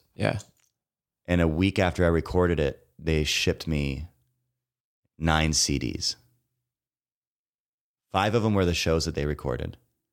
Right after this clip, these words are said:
Speaker 2: And then four of them were different versions of what they thought the album, they, they just did it that quickly.
Speaker 1: Wow.
Speaker 2: Different versions of how they thought it could all cut together.
Speaker 1: Yeah.
Speaker 2: 'Cause really, if you tape five shows, which is too much, one show is the show.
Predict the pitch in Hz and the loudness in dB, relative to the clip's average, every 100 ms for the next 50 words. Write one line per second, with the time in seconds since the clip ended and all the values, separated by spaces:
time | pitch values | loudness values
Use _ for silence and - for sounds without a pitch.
0 | _ _ _ _ _ 87 87 78 - 90 | _ _ _ _ _ 2 2 2 4 6
1 | 87 82 78 76 76 76 71 73 78 73 | 6 6 4 2 2 0 0 2 2 0
2 | 71 71 71 73 76 67 65 65 69 80 | -4 -2 -2 0 0 0 2 0 2 2
3 | 98 92 104 - 98 82 76 - - - | 2 2 2 4 2 2 0 -2 -6 -6
4 | - - _ 120 - 104 - 113 98 101 | -12 -14 _ -2 -2 -2 0 0 2 2
5 | 87 87 80 85 80 82 78 73 76 71 | 2 2 4 4 4 2 2 2 0 0
6 | 73 - 55 50 - - _ _ _ 120 | -2 -4 -4 -6 -8 -14 _ _ _ -2
7 | 110 160 160 135 - - - _ 117 110 | 2 4 4 2 -2 -12 -20 _ 0 2
8 | 147 139 104 92 - 90 80 82 80 - | 2 2 2 2 4 2 2 0 -2 0
9 | 90 71 67 - - _ _ _ _ _ | 0 0 -2 -6 -16 _ _ _ _ _
10 | _ _ - 113 135 127 - 101 82 78 | _ _ 0 2 4 2 4 4 4 0
11 | 78 - 62 50 78 | -2 -2 -2 -2 -6